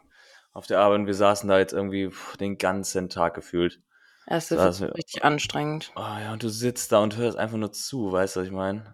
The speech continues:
Speaker 1: Also,
Speaker 2: Mhm.
Speaker 1: du mach-, machst ja n-, also
Speaker 2: Musstet ihr keine, keine Übungen machen?
Speaker 1: Doch,
Speaker 2: Also
Speaker 1: doch,
Speaker 2: Muskulatur?
Speaker 1: doch, doch, doch, mussten wir auch. Aber irgendwie war's trotzdem, es ist trotzdem mehr Zeit, wo du einfach nur
Speaker 2: Mhm.
Speaker 1: hören musst, weißt du, was ich mein?
Speaker 2: Ja, voll.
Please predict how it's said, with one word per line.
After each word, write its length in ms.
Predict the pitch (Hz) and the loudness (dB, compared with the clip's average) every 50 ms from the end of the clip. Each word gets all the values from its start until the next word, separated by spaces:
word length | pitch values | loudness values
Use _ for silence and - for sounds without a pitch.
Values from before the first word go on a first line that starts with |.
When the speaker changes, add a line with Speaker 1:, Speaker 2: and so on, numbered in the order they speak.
| _ _ - - | _ _ -6 -4
Speaker 1:
Also, 180 | 170 170 110 | -2 0 2
Speaker 2:
Mhm. 200 | 110 107 95 98 | 2 2 0 -2
Speaker 1:
du 80 | 104 104 | -2 -2
mach-, 220 | 110 110 110 92 107 | -4 -4 -4 -4 -4
machst 260 | 110 113 113 - - | -4 -4 -6 -4 -4
ja 60 | 110 | -4
n-, 100 | 104 98 | -2 -2
also 300 | 92 - 92 101 101 101 | -4 -4 -2 0 2 4
Speaker 2:
Musstet 280 | 226 277 277 - 190 175 | 2 2 2 0 -4 -4
ihr 100 | 190 185 | -4 -2
keine, 480 | - 202 190 185 185 175 170 - - - - | -2 -2 0 0 0 0 0 -2 -4 -8 -10
keine 480 | - 185 175 165 165 160 156 156 - - _ - | -8 -6 -6 -4 -4 -4 -4 -6 -8 -10 _ -8
Übungen 380 | - 180 175 170 160 165 160 160 | -6 -4 -2 -2 -2 -2 -2 -2
machen? 360 | 156 160 156 170 175 185 190 - - | -2 -4 -4 -6 -6 -6 -8 -4 2
Speaker 1:
Doch, 60 | - 117 | 4 4
Speaker 2:
Also 120 | 117 156 | 6 8
Speaker 1:
doch, 300 | 127 117 117 113 - - - - | 8 8 6 6 4 -6 -8 0
Speaker 2:
Muskulatur? 240 | 175 180 104 104 - | 0 2 2 2 2
Speaker 1:
doch, 420 | - 107 107 104 - - _ _ - | 4 4 4 2 0 -14 _ _ -14
doch, 100 | 95 92 | -8 -2
doch, 160 | - 98 95 | 0 0 0
mussten 280 | 104 104 101 - - 95 | 0 -2 -6 -4 -2 0
wir 80 | 90 | 2
auch. 280 | 78 95 101 98 - - - - - - - - | 4 4 4 4 2 -6 -16 -20 -20 -12 -4 -4
Aber 200 | 98 95 107 98 | 0 4 4 4
irgendwie 300 | 113 113 110 113 107 107 | 4 4 2 2 2 2
war's 160 | 104 98 - | 2 0 0
trotzdem, 300 | - 107 98 - 104 95 | -4 -4 -4 -2 -2 -2
es 180 | 98 95 - | -2 -2 -4
ist 160 | 101 92 - - | -6 -8 -6 -2
trotzdem 360 | - 110 101 - 107 101 98 98 | 0 0 0 0 -2 0 2 2
mehr 240 | 101 98 101 101 | 4 4 4 2
Zeit, 400 | - - - 104 95 95 95 90 | 0 0 2 4 6 6 4 2
wo 80 | 92 95 | 0 -2
du 80 | 92 92 | 0 0
einfach 260 | - 92 90 87 - | 0 0 -2 -4 -2
nur 140 | 87 85 82 | 0 0 2
Speaker 2:
Mhm. 40 | 82 | 4
Speaker 1:
hören 160 | 95 90 90 | 2 2 2
musst, 260 | 87 85 85 - - | 0 -4 -6 -6 -2
weißt 180 | - 90 87 - | -2 -2 -2 -2
du, 40 | 85 | -4
was 40 | 82 | -4
ich 40 | 85 | -2
mein? 140 | 85 85 151 | -2 0 2
Speaker 2:
Ja, 120 | 147 147 - _ | 2 0 0 _
voll. 300 | - 156 151 151 156 156 | -6 -4 -4 -4 -6 -8